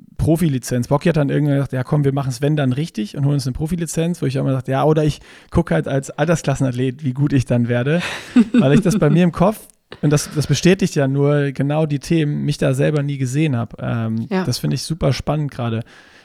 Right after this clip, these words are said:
Speaker 1: Ähm,
Speaker 2: Und das ist so ehrlich und ich finde, man kann sich dann so tolle, realistische Ziele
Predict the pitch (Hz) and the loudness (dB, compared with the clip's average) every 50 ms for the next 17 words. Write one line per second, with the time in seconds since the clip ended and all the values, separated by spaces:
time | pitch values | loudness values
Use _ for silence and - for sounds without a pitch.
0 | _ - - 120 120 120 117 117 123 120 - - - 165 170 170 - - - - | _ -4 -2 0 0 0 0 0 -2 -4 -4 0 2 2 4 4 2 0 0 2
1 | - 202 - - 180 185 214 247 247 220 233 254 277 285 277 - - - 175 180 | 2 2 4 4 4 4 4 4 4 4 4 4 4 2 0 -2 -2 0 2 2
2 | 180 - - 214 202 196 190 175 170 - 196 208 208 202 - - 185 190 175 185 | 2 0 0 2 2 4 4 2 2 2 0 0 0 0 0 0 0 2 2 2
3 | 185 190 180 - - - _ - - 226 240 254 262 247 226 220 214 202 220 233 | 2 2 2 0 -2 -8 _ -6 -2 0 2 2 4 4 4 4 4 4 4 2
4 | 226 - 240 214 - 208 202 - - 240 247 247 240 226 220 220 214 220 | 2 0 -2 -2 -2 -2 -2 0 0 2 4 4 6 6 4 4 2 0